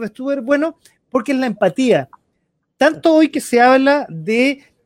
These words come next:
eh, el respeto, de la tolerancia, eh, pero parece que es, es, es de la boca pa' afuera y es pura imagen, porque al final la empatía, eh, la tolerancia en sí, en la práctica,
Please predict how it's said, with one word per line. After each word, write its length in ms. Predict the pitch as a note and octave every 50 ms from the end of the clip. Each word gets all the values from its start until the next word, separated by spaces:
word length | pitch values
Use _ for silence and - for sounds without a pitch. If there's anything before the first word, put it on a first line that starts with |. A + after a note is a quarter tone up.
| _ _ _ _ _
eh, 240 | F#3+ F#3+ F#3+ F#3 -
el 140 | E3+ E3+ D#3+
respeto, 880 | E3+ D3+ - - _ A3 A3+ A#3 A#3 A3+ G3 - A3 G#3 G#3 G3+ G3+ - - - _
de 140 | - D3+ F3+
la 160 | F#3 E3+ E3
tolerancia, 840 | - E3+ D#3+ D#3+ D#3 F#3 G3+ B3 B3 A#3 G#3 - - B3+ B3+ C4 B3+ _ _ _ _ _ _ _ _ _ _ _ _ _
eh, 560 | F#3 F#3 F#3 F3+ F3+ F3 E3+ E3 E3+ E3+ E3+ - _ _ _ _ _ _ _ _ _ _ _ _ _ _ -
pero 360 | G3+ G3+ G3+ G3+ G3 G3 F3+ F3 - _ _ _ _ _ _ _ _ _ _ _ _
parece 360 | F#3+ G#3+ A#3+ A3+ C#4 C#4+ A#3+
que 160 | B3 G#3+ - _ _
es, 200 | F#3+ G#3 G3+ D#3+
es, 240 | G3 G3 G3+ A3 G#3 -
es 160 | G3+ G3+ G3+
de 60 | A#3+
la 100 | A#3 G#3
boca 300 | G3 A3 A3+ B3 C4 G#3+
pa' 60 | A#3
afuera 340 | - - - B3 C4 C#4 C#4
y 80 | C4 A3+
es 80 | G3+
pura 200 | - - B3 B3
imagen, 440 | B3 A#3+ C#4 C#4+ - - B3+ A3+ -
porque 220 | - A3+ A3 F#3 G#3+
al 80 | G3
final 420 | - - G3 F#3+ G#3 A#3 C#4 D4 - _ _ _ _ _ _ _ _
la 200 | - D#3+ F3 F#3+
empatía, 960 | F#3+ F3 - - E3 D#3 - A3+ A#3+ A#3+ A#3 A3+ G#3+ G3 G3 F#3+ G3+ G#3 G#3 _ _ _ _ _ _ _ _
eh, 160 | E3+ D#3+ C#3+
la 200 | C#3 D3 D3 C#3
tolerancia 500 | F3 E3+ D#3+ E3+ F3+ G#3 A3 G#3 - G#3+
en 80 | G3
sí, 480 | - - - A3+ A#3+ C4 C#4 B3+ A#3+ - _ -
en 140 | F3 F3+
la 100 | F#3 E3+
práctica, 680 | - G#3+ A3+ A3+ - - B3 G#3+ A#3+ A#3+ B3 A#3 F#3+